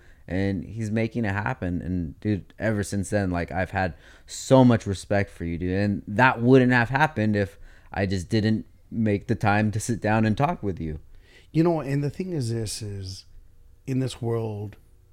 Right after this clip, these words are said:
Speaker 2: there's a lot of people that are gonna say things that are, that are not necessarily true, too. So whether it's good or bad,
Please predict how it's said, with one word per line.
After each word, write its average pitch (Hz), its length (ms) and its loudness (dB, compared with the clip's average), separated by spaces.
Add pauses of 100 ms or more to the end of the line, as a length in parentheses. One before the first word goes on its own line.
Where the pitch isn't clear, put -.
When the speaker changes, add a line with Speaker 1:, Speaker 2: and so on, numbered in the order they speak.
(140)
Speaker 2:
there's 131 180 2
a 123 60 -2
lot 110 300 -4
of 107 60 -10
people 110 440 -8
that 101 220 -10
are 101 60 -10
gonna 98 240 -8
say 104 380 -8
things 101 460 -12
that 92 180 -12
are, 104 180 -20 (580)
that 165 120 -6
are 160 80 -2
not 156 180 -2
necessarily 123 640 -6
true, - 300 -14 (280)
too. - 280 -12 (440)
So 120 400 -2
whether 120 460 -2
it's 107 140 -12
good 135 260 -2
or 135 80 -2
bad, 101 280 -10